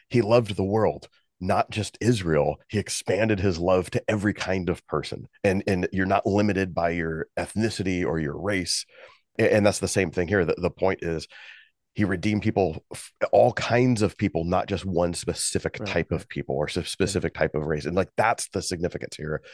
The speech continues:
Speaker 1: Um, and so whether it's universalism or Calvinism or Arminianism, it's like, no, those aren't the arguments that,
Speaker 2: Right, yeah,
Speaker 1: that's
Speaker 2: exactly.
Speaker 1: happening here.
Speaker 2: Yeah, yeah, we get,
Speaker 1: Yeah.
Speaker 2: we get muddled in these things. Yeah, and remember, right, God has always loved all the nations. He, he,
Speaker 1: Mm-hmm.
Speaker 2: he chose Israel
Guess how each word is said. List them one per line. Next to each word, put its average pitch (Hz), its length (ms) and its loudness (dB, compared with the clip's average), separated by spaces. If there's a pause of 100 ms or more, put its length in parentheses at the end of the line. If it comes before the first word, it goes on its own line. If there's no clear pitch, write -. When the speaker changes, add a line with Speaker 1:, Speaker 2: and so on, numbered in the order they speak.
(260)
Speaker 1:
Um, 71 340 0
and 98 140 2
so 98 200 2 (120)
whether 90 200 4
it's - 140 -6 (140)
universalism 107 680 2
or 78 60 -2
Calvinism 101 540 2
or 78 80 -4
Arminianism, 101 600 4
it's 78 120 -4
like, 92 140 0
no, 127 120 4
those 117 200 4
aren't 135 160 2
the - 60 0
arguments 101 460 0
that, 87 180 0
Speaker 2:
Right, 98 140 0
yeah, - 200 -4
Speaker 1:
that's 92 180 2
Speaker 2:
exactly. 92 40 4
Speaker 1:
happening 71 280 0
here. 73 160 -4
Speaker 2:
Yeah, 113 140 -4
yeah, 135 120 2
we 110 140 2
get, 113 180 -2
Speaker 1:
Yeah. - 80 -12
Speaker 2:
we 143 100 -2
get 123 140 0
muddled 117 260 0
in 113 60 -2
these 110 160 -2
things. 107 140 -4 (280)
Yeah, 165 120 4
and 180 120 0
remember, 156 280 4
right, 147 180 2 (760)
God 170 200 8
has 156 180 6 (100)
always 170 380 8
loved 117 220 2
all 104 120 0
the 101 120 -2
nations. 101 440 -4
He, 139 220 -2
he, 156 220 2
Speaker 1:
Mm-hmm. 170 100 -2
Speaker 2:
he 160 160 -2
chose 160 480 6
Israel 117 500 4